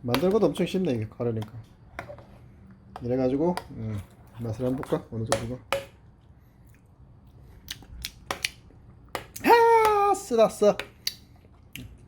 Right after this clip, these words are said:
음, 수상하단 말이야. 홍삼정 먹으면 굉장히 단데, 삼십 프로 넣는데.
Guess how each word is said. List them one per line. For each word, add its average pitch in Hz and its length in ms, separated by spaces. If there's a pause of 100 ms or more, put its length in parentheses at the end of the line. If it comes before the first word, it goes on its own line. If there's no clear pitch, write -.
(280)
음, 113 400 (2000)
수상하단 143 520
말이야. 110 240 (2250)
홍삼정 180 420
먹으면 170 320
굉장히 151 300
단데, 131 440 (520)
삼십 - 420
프로 139 140
넣는데. 113 360